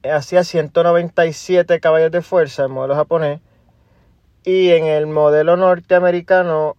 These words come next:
hacía ciento noventa y cinco. Esta difer-, pequeña diferencia era debido a que los pistones del modelo norteamericano tenían un,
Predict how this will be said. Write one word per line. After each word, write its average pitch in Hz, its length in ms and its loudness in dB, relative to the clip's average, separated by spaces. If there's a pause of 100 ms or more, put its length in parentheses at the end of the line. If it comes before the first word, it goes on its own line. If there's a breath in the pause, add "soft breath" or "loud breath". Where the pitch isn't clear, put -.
hacía 156 360 -2
ciento 156 360 -4
noventa 156 420 0
y 147 40 -4
cinco. 135 500 -6
Esta 156 920 0
difer-, 156 500 -6
pequeña 156 320 -4
diferencia 165 640 0
era 139 240 2
debido 147 600 -2
a 135 120 -4
que 127 120 -10
los 123 160 -8
pistones 131 1040 -8 (800)
del 139 520 -2
modelo 139 400 0
norteamericano 147 920 -2
tenían 131 380 -4
un, 143 200 -8